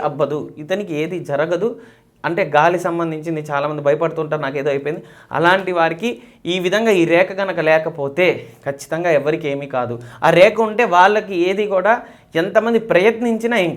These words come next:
కాదనమాట. దాన్ని బట్టి అర్థం అనమాట. చూసాం కదండి, ఈ హస్త సాముద్రికంలో చాలామందికి ఏంటంటే ఈ గురుస్థానంలో ఈ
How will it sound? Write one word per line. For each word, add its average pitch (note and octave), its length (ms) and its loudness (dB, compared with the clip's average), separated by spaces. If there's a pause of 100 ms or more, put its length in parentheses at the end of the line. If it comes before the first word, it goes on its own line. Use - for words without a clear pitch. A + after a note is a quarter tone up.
కాదనమాట. A#2 440 -4 (100)
దాన్ని B2+ 180 -4
బట్టి A#2+ 220 -12 (100)
అర్థం A#2 200 -12
అనమాట. A2 260 -14 (440)
చూసాం E3+ 360 0
కదండి, D3 340 -6 (400)
ఈ D#3+ 160 -4
హస్త - 200 0
సాముద్రికంలో D3+ 840 -4 (540)
చాలామందికి E3+ 600 2
ఏంటంటే D#3+ 380 -2 (200)
ఈ D#3+ 100 -4 (120)
గురుస్థానంలో D#3 680 -2 (120)
ఈ D3 100 -8